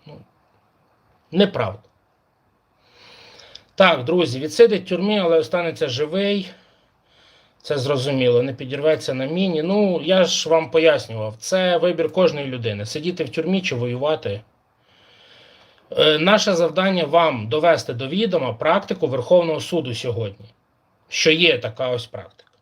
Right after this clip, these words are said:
Зараз, наголошуємо, це військовослужбовець, не плутати з людиною, яка ще не прийняла присяги, яка військовослужбовцем не являється. Бо ви зараз знову будете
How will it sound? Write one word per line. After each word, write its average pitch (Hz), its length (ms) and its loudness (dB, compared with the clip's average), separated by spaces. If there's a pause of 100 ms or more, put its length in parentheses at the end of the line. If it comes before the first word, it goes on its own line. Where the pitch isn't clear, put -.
(1700)
Зараз, 170 560 4
наголошуємо, 160 800 0
це 143 380 2
військовослужбовець, 156 1400 2
не 156 120 -4
плутати 160 760 -4 (400)
з 135 140 -8
людиною, 175 520 2
яка 151 280 0
ще 147 200 -2
не 160 220 0
прийняла 147 520 -2
присяги, 156 520 0
яка 139 220 -2
військовослужбовцем 139 1120 -2
не 160 320 -4
являється. 139 1080 -4
Бо 127 120 -6
ви 170 120 6
зараз 170 260 4
знову 180 260 2
будете 147 420 -2